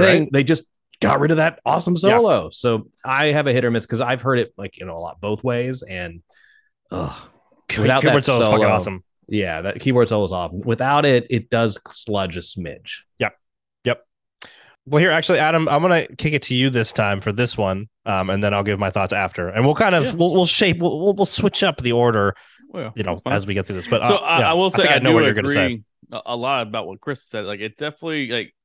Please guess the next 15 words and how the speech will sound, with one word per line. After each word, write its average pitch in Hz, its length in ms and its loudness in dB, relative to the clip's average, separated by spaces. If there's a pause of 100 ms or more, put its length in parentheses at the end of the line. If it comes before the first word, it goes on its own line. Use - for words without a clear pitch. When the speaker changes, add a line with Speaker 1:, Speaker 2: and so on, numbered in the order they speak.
(800)
Speaker 3:
the - 80 -20
first 147 240 -6
time 151 100 -2
I 135 60 -2
turn 135 240 -2
to 117 80 -6
one, 117 320 -6 (340)
it's - 120 -20
got 107 120 -6
a 92 40 -6
s-, - 160 -16
very 120 240 -4
slow 113 560 -4
build 110 360 -2
up 110 220 -4